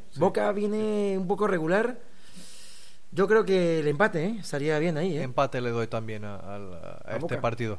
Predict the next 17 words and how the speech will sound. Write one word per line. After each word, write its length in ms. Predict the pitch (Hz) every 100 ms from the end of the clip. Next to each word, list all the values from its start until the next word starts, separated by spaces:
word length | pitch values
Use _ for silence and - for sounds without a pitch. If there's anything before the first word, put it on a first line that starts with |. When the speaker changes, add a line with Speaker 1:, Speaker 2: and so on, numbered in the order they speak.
| - -
Speaker 2:
¿A 80 |
los 140 | 139 135
Ceneices? 360 | 147 220 262 240
Speaker 1:
Sí, 360 | - - 131 104
sí, 200 | - 95 - 127
un 100 | 117
empate. 360 | 107 104 - - -
Speaker 2:
Vale. 280 | 117 104 - - - -
Y 140 | 240
cerramos, 640 | 247 269 240 240 262 - -
eh, 380 | 151 151 147 143 156 139
la 140 | 135
Copa 160 | 185 202
Libertadores 400 | 180 180 208 208
con 160 | 214 208
Guaraní 720 | 151 185 185 175 180 285 -
Gremio. 640 | 143 190 214 180 143 113